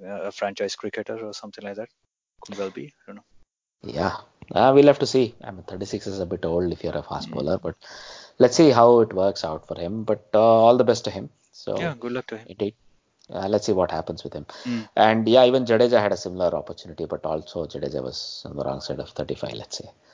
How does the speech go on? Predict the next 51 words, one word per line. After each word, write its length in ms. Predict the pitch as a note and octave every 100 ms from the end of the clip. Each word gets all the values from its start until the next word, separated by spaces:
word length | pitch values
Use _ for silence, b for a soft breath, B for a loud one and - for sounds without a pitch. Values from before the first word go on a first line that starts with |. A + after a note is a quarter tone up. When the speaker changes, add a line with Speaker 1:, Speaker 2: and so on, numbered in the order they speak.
| b -
Speaker 1:
Yeah. 60 |
Speaker 2:
Let's 100 | B2
see 80 | A#2
how 140 | F2+ D2
it 100 | -
goes. 240 | - - - B B B
Speaker 1:
Mm. 140 | G#3 -
Speaker 2:
Okay, 440 | D#3+ C#3+ E3+ G3 -
uh, 500 | A#2+ C3+ C3+ C3+ B2
the 140 | B2+
next 260 | C#3+ F3+ -
point 280 | F#3 F3+ E3
we 80 |
have 160 | D3+ D3+
to 60 | C#3+
discuss 480 | D3 - B2+ B2+
is, 400 | - B2+ A#2+ - -
uh, 260 | A#2+ A#2 A2+
a 60 | A#2
quick 340 | - D3+ D3+
look 180 | C3+ B2+
at 260 | B2 A#2+ -
the, 400 | A#2+ A#2+ A#2 A#2 B B B -
the 60 | B2
finishing 340 | D3 C#3+ D3
stages 340 | - B2 A2+ A2+
of 120 | -
the 400 | A2+ G#2+ G#2+ G#2 -
P 80 | A#2
S 160 | G#2
L, 180 | A2 F2
Pakistan 480 | D2 E2+ E2+ - F2+
Super 220 | F2 E2+
League, 320 | D#2 D2+ - _ _ _ -
uh, 80 | - -
two 80 | F#2+
thousand 260 | E2+ F2
nineteen 300 | E2 E2 D#2+
edition, 360 | D#2 D#2+ - B2+ - _
right? 160 | - - - B
Speaker 1:
Mm-hmm. 180 | B D3+ B B B
Speaker 2:
So, 540 | - D3 C#3 B2+ -
uh, 540 | - - A#2+ A#2+ A#2+ A2+
we 140 | B2
are 100 | C3
at 120 | C3 B2
the 60 |
final 260 | A#2+ D3 C#3
stage, 320 | - F2+ D#2
Giri, 240 | - E2 F#2+
and, 240 | F2+ E2+